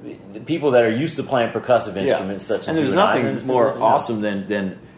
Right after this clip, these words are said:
Speaker 2: an all percussion group that everyone's feeling it together. And I've never been a part of that. I, you know, the way I grew up playing, I, I've been the drummer and
Speaker 1: Right,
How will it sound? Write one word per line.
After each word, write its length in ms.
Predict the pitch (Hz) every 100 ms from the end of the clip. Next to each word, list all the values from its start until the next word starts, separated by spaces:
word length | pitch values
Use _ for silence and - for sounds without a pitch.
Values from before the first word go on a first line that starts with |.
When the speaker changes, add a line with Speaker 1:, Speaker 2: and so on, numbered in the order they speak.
| -
Speaker 2:
an 60 | 95
all 100 | 107
percussion 460 | - - 120 - 92
group 240 | 120 117
that 100 | 98
everyone's 320 | 104 101 90 -
feeling 220 | 110 92
it 40 |
together. 220 | 90 107 101
And 20 |
I've 60 | 147
never 160 | 143 104
been 160 | 131
a 40 | 104
part 220 | - 135
of 40 | 98
that. 220 | 90 -
I, 60 | 113
you 120 | 120
know, 180 | 87 87
the 80 | 101
way 140 | 107
I 100 | 107
grew 200 | 104 101
up 80 | 101
playing, 360 | - 110 107 101
I, 180 | 69 98
I've 80 | 98
been 120 | 95
the 80 | 90
drummer 360 | 101 98 110
and 140 | 101 90 -
Speaker 1:
Right, 200 | 104 85